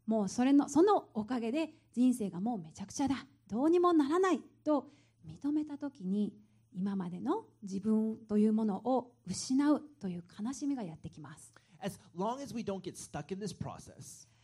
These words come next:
Speaker 1: でもこの悲しみが、あ、やってきたことに対してずっとそこに留まることを選ばない限り、
Speaker 2: Mourning can be a pathway.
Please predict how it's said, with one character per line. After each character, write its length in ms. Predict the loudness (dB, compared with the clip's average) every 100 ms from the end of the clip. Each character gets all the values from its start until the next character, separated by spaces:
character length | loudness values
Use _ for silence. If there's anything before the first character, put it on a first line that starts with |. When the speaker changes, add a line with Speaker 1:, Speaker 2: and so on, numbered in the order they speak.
| _ _
Speaker 1:
で 180 | -8 -2
も 180 | 0 0
こ 120 | -2
の 240 | -2 -2 -4 0
悲 180 | 2 4
し 160 | 2
み 140 | 2 2
が、 340 | 2 0 -2 -4
あ、 140 | -4
や 140 | -2 0
っ 40 |
て 120 | 2
き 80 | 2
た 100 | 2
こ 100 | 2
と 80 | 4
に 160 | 4 4
対 220 | 2 2
し 80 | 2
て 180 | 0
ず 260 | 0 -6 -10
っ 20 | -8 -4
と 100 | -2
そ 140 | 0
こ 140 | 4
に 260 | 6 6 2 -2
留 240 | 2 4
ま 140 | 6 6
る 100 | 4
こ 160 | 2
と 320 | 4 6 8
を 140 | 6 4
選 260 | -4 -2 0
ば 160 | 2
な 180 | 4 4
い 100 | 2
限 360 | 0 -6 -6 -8
り、 120 | -10 _ _ _ -12
Speaker 2:
Mourning 440 | -2 0 2 -2 -4
can 180 | -4
be 140 | -2 -6
a 60 | -4
pathway. 800 | -8 -8 -8 -10 -10 -10 -10 -12